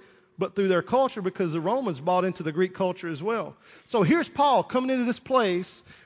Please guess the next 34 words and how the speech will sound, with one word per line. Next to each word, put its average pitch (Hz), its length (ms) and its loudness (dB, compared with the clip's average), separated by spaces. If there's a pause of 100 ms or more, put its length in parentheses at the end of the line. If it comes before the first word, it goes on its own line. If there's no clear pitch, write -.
and 190 160 4
the 202 60 4
culture 311 440 -2
there 233 140 4
has 196 160 2
been 190 160 -2
changed 269 400 -2
to 202 80 -4
such 226 260 -2
a 240 60 -8
way 247 160 4
to 226 60 -2
where 202 100 4
their 190 140 2
main 269 280 0
motto 262 440 4
is, 185 140 4
"Man 247 440 2
is 196 140 0
the 202 60 -4
measure 214 320 -2
of 196 120 -2
all 208 180 0
things." 160 600 -10 (800)
And 190 100 0
so 208 120 -2
Paul 294 360 4
comes 254 280 -2
in 247 140 2
and 185 100 4
he 175 60 2
preaches 240 440 -4
the 220 60 0
gospel, 220 540 -2